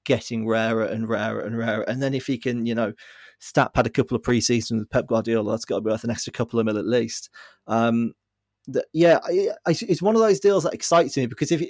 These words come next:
if he comes here and it work, and he gets to play and he works out, you know, City have got a gem on their hands. If City end up selling him for fifty, sixty million, they're making a bit of money and we're proving that this model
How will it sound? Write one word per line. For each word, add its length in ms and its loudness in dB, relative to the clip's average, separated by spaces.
if 120 -6
he 120 2
comes 320 0
here 300 2
and 220 -4
it 80 -2
work, 320 4
and 80 -4
he 80 -2
gets 220 -2
to 60 -12
play 220 0
and 100 -2
he 80 -4
works 400 2
out, 300 -2
you 80 0
know, 80 6
City 260 2
have 120 2
got 100 2
a 60 0
gem 200 2
on 100 4
their 140 4
hands. 400 -4
If 180 4
City 360 2
end 180 2
up 80 -12
selling 320 2
him 220 0
for 240 0
fifty, 340 -6
sixty 380 -6
million, 420 -2
they're 100 0
making 320 2
a 60 -2
bit 160 4
of 80 2
money 300 2
and 120 0
we're 100 0
proving 420 0
that 100 -4
this 160 -8
model 400 -4